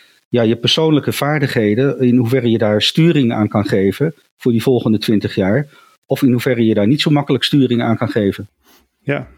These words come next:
Speaker 2: eh, Jozef, kan jij iets zeggen over hoe je die sturing dan, ik kan me voorstellen als je dat op een gegeven moment merkt of mensen in je omgeving dat merken,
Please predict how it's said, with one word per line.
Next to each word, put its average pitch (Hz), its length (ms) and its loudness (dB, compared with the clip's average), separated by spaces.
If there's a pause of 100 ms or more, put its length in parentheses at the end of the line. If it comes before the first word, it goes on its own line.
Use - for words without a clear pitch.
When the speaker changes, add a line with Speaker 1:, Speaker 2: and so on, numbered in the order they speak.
(120)
Speaker 2:
eh, 139 300 -2
Jozef, 147 300 -2
kan 147 120 -4
jij 156 140 0
iets 165 160 -6
zeggen 156 220 -4
over 147 160 -4
hoe 135 100 0
je 165 60 0
die 143 120 -4
sturing 160 420 -2
dan, 147 340 -2 (280)
ik 143 100 -8
kan 143 120 -2
me 131 60 -4
voorstellen 139 380 -4
als 127 100 -6
je - 60 -10
dat 127 160 -4
op 139 60 -8
een - 60 -16
gegeven 123 240 -4
moment 120 160 -2
merkt 151 180 -4
of 135 120 -8
mensen 131 280 -4
in 131 60 -4
je 120 120 -4
omgeving 147 380 -4
dat 131 100 -4
merken, 131 420 -4